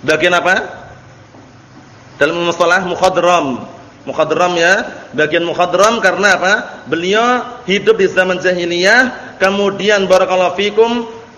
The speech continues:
dan masuk Islam, hidup di zaman Rasulullah tapi belum pernah berjumpa dengan Rasulullah sallallahu alaihi wasallam sampai meninggal dunia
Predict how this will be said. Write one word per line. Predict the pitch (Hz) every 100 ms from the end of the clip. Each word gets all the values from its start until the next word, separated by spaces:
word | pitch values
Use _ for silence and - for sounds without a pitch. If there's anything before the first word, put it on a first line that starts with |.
| 123
dan | 196 190
masuk | 190 185 202
Islam, | 190 - 214 254 262 247 - - - - -
hidup | 180 190 214
di | 180
zaman | 190 196
Rasulullah | 196 196 190 202 240
tapi | 240 202 214
belum | 208 185 196 208 196 202 - - -
pernah | - 220 214 214
berjumpa | 185 160 185 196 202
dengan | 180 180 185
Rasulullah | 190 175 170 185
sallallahu | 175
alaihi | 165 160
wasallam | 170 214 220 - -
sampai | - 190 185 190
meninggal | 180 165
dunia | 147 156 143 113